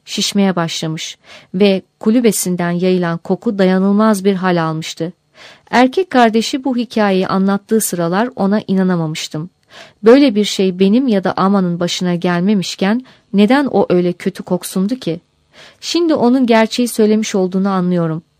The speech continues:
Uygulamanın yapıldığı pis koşullar, çer çöpün ortasında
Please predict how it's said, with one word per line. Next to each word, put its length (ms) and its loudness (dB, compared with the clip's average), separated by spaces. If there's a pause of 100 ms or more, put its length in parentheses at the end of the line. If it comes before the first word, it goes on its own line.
(200)
Uygulamanın 640 4
yapıldığı 480 0
pis 260 -8
koşullar, 580 -2 (380)
çer 240 4
çöpün 340 -4
ortasında 840 -2